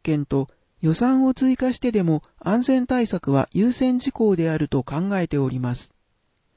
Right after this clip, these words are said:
今後も危険と思われる箇所を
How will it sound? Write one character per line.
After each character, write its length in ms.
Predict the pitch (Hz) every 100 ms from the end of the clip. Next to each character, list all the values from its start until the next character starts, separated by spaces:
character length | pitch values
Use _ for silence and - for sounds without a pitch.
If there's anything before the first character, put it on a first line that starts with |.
| _ _ _ _ _ -
今 260 | 214 226
後 100 | 220
も 300 | 214 208 208 -
危 80 | -
険 240 | 233 254
と 140 | 262 254
思 220 | 226 240
わ 120 | 240
れ 100 | 240
る 100 | 202
箇 140 | 190 180
所 200 | 160
を 120 | 143